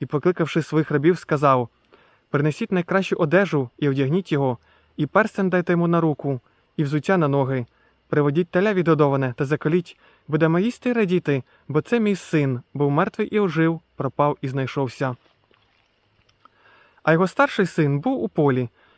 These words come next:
Підійшовши додому, почув музику та танці. Тож, покликавши одного з рабів, запитав, що це таке. Тож і сказав йому: «Прийшов твій брат, і твій батько звелів заколоти відгодоване теля,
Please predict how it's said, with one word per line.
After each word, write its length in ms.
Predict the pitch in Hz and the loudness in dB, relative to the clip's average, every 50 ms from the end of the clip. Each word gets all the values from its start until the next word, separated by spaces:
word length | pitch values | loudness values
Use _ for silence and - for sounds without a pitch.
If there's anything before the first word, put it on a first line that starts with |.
| _ _ _ | _ _ _
Підійшовши 500 | - 143 151 156 - - 240 220 - 196 | -4 -2 -2 0 0 0 0 0 0 0
додому, 400 | 170 170 156 196 220 214 185 165 | 0 0 0 0 0 0 -2 -2
почув 300 | - 165 - - 160 151 | -2 -4 -4 0 0 0
музику 380 | 165 202 208 180 185 - 190 | 2 0 0 -2 -4 -4 -2
та 100 | 180 185 | -2 -2
танці. 500 | 175 - 165 143 135 127 - - 135 123 - - _ _ _ _ _ _ | 0 2 2 2 2 -2 -4 -4 -6 -6 -6 -10 _ _ _ _ _ _
Тож, 140 | - 156 135 | -6 -6 -2
покликавши 540 | - 175 165 - 196 - 185 165 - - 170 | 0 -2 0 0 0 0 0 -2 0 -2 0
одного 220 | 156 185 180 175 | 0 0 0 0
з 60 | 151 | 0
рабів, 300 | 170 165 151 165 214 185 | 0 -2 -2 -2 -4 -2
запитав, 560 | 143 - 160 - 156 - - 135 127 120 117 - _ | 0 -2 -2 -2 -2 0 2 2 2 2 -2 -6 _
що 160 | _ - - 156 | _ -6 -6 -4
це 120 | - 185 | -4 -4
таке. 380 | - 208 - - 180 139 123 - - _ _ _ _ _ _ _ _ _ | -6 -6 -2 0 0 0 0 -2 -8 _ _ _ _ _ _ _ _ _
Тож 180 | - 143 131 | -2 -2 0
і 60 | 147 | -2
сказав 360 | 139 - - 151 135 180 196 185 | -4 -2 -4 -2 0 2 2 2
йому: 280 | 156 143 139 131 117 - _ _ _ _ _ _ _ | 2 0 0 -2 -4 -8 _ _ _ _ _ _ _
«Прийшов 320 | - 143 - - 160 151 | -4 -4 -2 0 -2 -2
твій 160 | - - 180 | 0 0 0
брат, 420 | 175 160 185 208 185 151 - - - _ _ _ _ | 2 2 2 2 2 2 0 -4 -14 _ _ _ _
і 80 | 156 | -8
твій 180 | 135 - 156 147 | -4 -2 -4 -2
батько 360 | 143 185 202 202 - - 165 | 0 0 -2 -2 -2 -4 -2
звелів 240 | 135 156 156 160 156 | 0 0 0 0 0
заколоти 460 | 143 175 165 - - 180 220 220 - | 0 -2 -2 -2 -2 -4 -4 -4 -4
відгодоване 440 | 165 156 160 156 185 214 233 220 208 | -2 -2 0 0 0 -2 -2 -4 -4
теля, 360 | - 208 190 160 143 131 123 | -2 0 0 2 2 0 -2